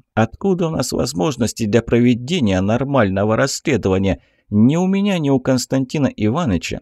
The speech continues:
нет никаких возможностей, чтобы нормально раскрыть это преступление. Это чужая страна, не Москва. А если мы будем искать возможности, об этом будет знать все посольство, в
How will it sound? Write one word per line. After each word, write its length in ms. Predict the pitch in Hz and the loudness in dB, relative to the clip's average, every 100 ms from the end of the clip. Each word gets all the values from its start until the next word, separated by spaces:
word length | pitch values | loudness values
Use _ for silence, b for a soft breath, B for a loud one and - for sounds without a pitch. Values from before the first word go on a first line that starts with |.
| - | -10
нет 480 | - 104 117 165 - - | 0 4 4 4 -2 0
никаких 540 | 113 117 113 135 - | 0 0 0 -2 0
возможностей, 800 | 101 90 135 156 - 98 - 95 | 0 0 -4 -6 -4 -4 -2 -4
чтобы 340 | - 98 104 | -4 -2 0
нормально 720 | 101 104 107 104 143 147 95 | 2 2 0 0 -2 0 0
раскрыть 420 | 101 - - 131 104 | 0 -2 -2 0 0
это 220 | 101 104 | -2 -4
преступление. 920 | - 113 - 147 - 117 87 85 - b b b _ | -2 -6 -4 -8 -2 -2 0 -2 -4 b b b _
Это 260 | 127 - 170 | -2 0 -4
чужая 500 | - 180 170 190 165 | 0 -2 0 -2 -2
страна, 640 | - - 135 156 165 107 | -6 -6 -4 -4 -2 0
не 160 | 90 98 | 0 2
Москва. 640 | 117 127 - 165 170 78 - _ | 0 0 -6 -6 -6 -6 -10 _
А 80 | 95 | 2
если 300 | 117 117 120 | 2 2 2
мы 140 | 113 | 2
будем 320 | 120 113 110 | 2 2 2
искать 400 | 104 - 113 - | 0 2 0 2
возможности, 880 | 104 101 - 196 180 101 87 - 82 b b - | 0 -2 -2 -6 -4 -4 -4 -4 -6 b b -4
об 260 | 110 139 | -2 0
этом 300 | 220 139 107 | 0 2 2
будет 240 | 110 117 101 | 4 4 2
знать 400 | 110 160 156 - | 0 -2 -4 -12
все 380 | - - 147 143 | -10 -4 0 0
посольство, 800 | - 151 - 180 151 - 95 | 0 -4 -2 -4 -4 0 0
в 80 | 87 | 0